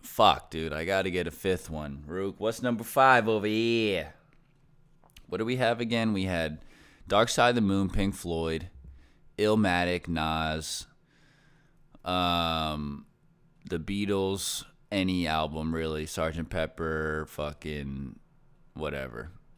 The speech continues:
White Album, any of 'em. Um,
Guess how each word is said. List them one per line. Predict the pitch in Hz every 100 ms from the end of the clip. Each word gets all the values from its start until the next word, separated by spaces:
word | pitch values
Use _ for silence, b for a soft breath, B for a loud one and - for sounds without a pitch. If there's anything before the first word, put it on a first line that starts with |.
| -
White | 73 73
Album, | 73 69 71 71 71 -
any | 71 67
of | 57 53
'em. | - - b b b b b b b _ _ -
Um, | 87 85 82 82 80 76 73 78